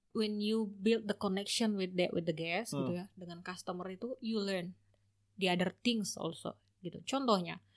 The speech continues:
Speaker 1: kalau kita orang Indo,
Speaker 2: Hmm.
Speaker 1: kita cross culture. They will open up about their, their, their nation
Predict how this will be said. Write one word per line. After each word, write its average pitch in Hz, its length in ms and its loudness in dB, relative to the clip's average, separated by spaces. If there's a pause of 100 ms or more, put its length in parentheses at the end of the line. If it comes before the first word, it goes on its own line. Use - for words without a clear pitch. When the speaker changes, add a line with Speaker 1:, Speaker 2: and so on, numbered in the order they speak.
(180)
Speaker 1:
kalau 202 140 -6
kita 202 180 0
orang 185 220 2
Indo, 175 460 -8
Speaker 2:
Hmm. 135 200 -6
Speaker 1:
kita - 220 -4
cross 190 380 -2
culture. 170 400 -6 (1080)
They 180 160 -2
will 180 160 -2
open 277 240 -2
up 196 80 2
about 180 320 0
their, 175 240 2
their, 170 400 -2
their 165 320 -6
nation 233 540 -8